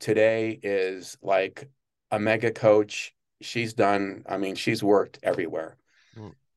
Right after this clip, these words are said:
Speaker 1: And, you know, so here I am trying, <laughs> trying to still get back in the business. So long story short, had, had I listened to myself,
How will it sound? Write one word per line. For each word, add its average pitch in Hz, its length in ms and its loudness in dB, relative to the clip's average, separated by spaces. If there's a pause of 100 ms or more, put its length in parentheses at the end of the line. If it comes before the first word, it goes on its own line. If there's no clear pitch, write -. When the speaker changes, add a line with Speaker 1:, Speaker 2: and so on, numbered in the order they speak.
(120)
Speaker 1:
And, 107 540 2
you 120 160 2
know, 95 220 2
so 107 200 4
here 143 300 4
I 143 60 6
am 117 500 2
trying, 123 340 -4 (340)
<laughs> - 340 -20
trying 131 380 -2
to 110 80 -2
still 151 380 2
get 110 240 0
back 98 260 -2
in 95 100 -12
the 92 80 -10
business. 95 500 -6
So 113 180 6
long 123 260 4
story 113 340 -2
short, 147 460 6 (520)
had, 123 360 0
had 139 380 0
I 110 500 0 (360)
listened 156 420 0
to 139 80 0
myself, 107 760 -2